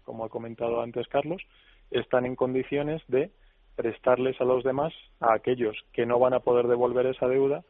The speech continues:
una serie de, de, o, o de comprar sus bonos y, por tanto, prestarles dinero público,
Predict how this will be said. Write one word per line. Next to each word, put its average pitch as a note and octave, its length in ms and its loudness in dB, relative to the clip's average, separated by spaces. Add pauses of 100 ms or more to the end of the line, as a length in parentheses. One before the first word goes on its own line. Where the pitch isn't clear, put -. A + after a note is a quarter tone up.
(360)
una B2 240 0
serie B2 320 2
de, A2 580 -2
de, A#2 460 -4
o, A2+ 200 0
o A2+ 160 0
de A2 80 0
comprar A#2 360 0
sus B2+ 120 -6
bonos C3+ 260 0
y, - 60 -4
por - 160 -12
tanto, A#2 260 -2
prestarles A#2 500 -4
dinero A#2 300 -4
público, B2 460 -8